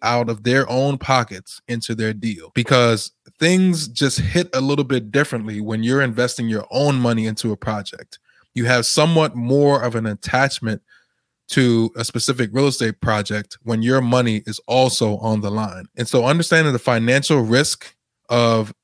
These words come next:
the investment pertaining to your loss of principal, because investments are not a hundred percent always sure, right? Your number one goal for investing in something or anything should be protection of capital.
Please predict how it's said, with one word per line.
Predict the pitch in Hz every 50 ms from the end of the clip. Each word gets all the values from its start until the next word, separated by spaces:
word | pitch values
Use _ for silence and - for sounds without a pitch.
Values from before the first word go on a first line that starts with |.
| _ _ _
the | 107 110 120 120 120
investment | 113 110 104 117 123 147 - - 190 196 202 196 - - _ _ _ _ _ _ _ _ _ - - - -
pertaining | - 127 - - 147 139 139 135 127
to | - - 135 123 113
your | 107 107 110 123 143 156 143
loss | 135 135 139 139 135 -
of | 120 110
principal, | - - 139 143 - 170 - 175 180 190 180
because | 131 127 - 127 117 110 - -
investments | 123 120 113 110 147 160 160 - 151 135 117 - - - _ _ _ _ _ _ _ -
are | 127 120 117 117 113 110 107 110 110 - _ _ _ _ -
not | 117 120 131 143 147 139 - -
a | 123 123
hundred | 131 135 135 131
percent | 120 123 - 135 127 120
always | 110 120 123 123 123 113 113
sure, | - - 160 160 - 165 - - _ _
right? | - 120 131 139 131 - _ _ _ _ _ _ _ _ _ _
Your | 120 123 120
number | 117 127 147 170 175 170
one | 165 160 156 151 135 113
goal | 120 120 123 127 127 127
for | - - 117 110
investing | 104 104 120 120 - - 120 113
in | 110 107 104 101 - -
something | - - - - 143 147 151 - 113 98 98 101
or | 101 101 117
anything | 139 165 170 139 110 - 78 80 95 98 - _ _ _ _ _ _
should | - - 127 123
be | 117 117 113 110
protection | 101 _ - - - - - 151 151 - - 143 127
of | 120 110 -
capital. | - 127 120 120 - - - 95 98 -